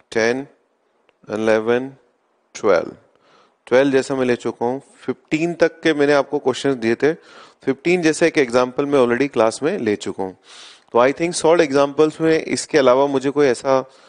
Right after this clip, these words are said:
कोई दूसरा टफ क्वेश्चन नजर नहीं आया, but still you have freedom to ask your doubts of solved examples in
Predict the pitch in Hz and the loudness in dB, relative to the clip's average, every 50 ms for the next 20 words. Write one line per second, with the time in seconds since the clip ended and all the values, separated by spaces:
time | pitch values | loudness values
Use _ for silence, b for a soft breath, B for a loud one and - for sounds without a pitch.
0 | b b b b b _ 117 123 127 117 117 117 120 120 - - 139 131 131 - | b b b b b _ -2 -2 -2 -2 -4 -6 -6 -6 0 0 0 0 2 0
1 | - 135 135 - - 131 117 - - 135 120 113 107 117 113 117 117 113 110 139 | 0 0 0 0 -2 -2 -2 0 -2 0 0 2 2 0 0 0 0 0 0 0
2 | 147 143 131 123 127 - - - - 151 117 104 101 120 127 - - 120 123 120 | 0 0 0 0 0 -4 -2 0 0 0 0 0 -6 -10 -16 -12 -6 -4 -2 0
3 | 127 127 123 - - 120 123 120 127 127 120 - 127 - 113 110 110 123 123 - | 0 -2 -2 -2 -2 0 0 2 0 0 0 2 2 4 4 2 2 0 -2 -6
4 | - _ b b b b b b _ _ - 117 117 117 117 104 107 107 110 120 | -16 _ b b b b b b _ _ -2 0 2 2 2 2 2 2 2 0
5 | 139 143 - - - 135 131 127 123 - - 127 123 123 117 110 101 101 110 104 | -2 -4 -6 -6 -2 0 0 0 -2 -4 0 0 2 2 2 0 0 0 -2 -2
6 | 107 107 - 117 123 - - 127 123 120 | -2 -4 -6 -6 -6 -4 -4 -6 -4 -2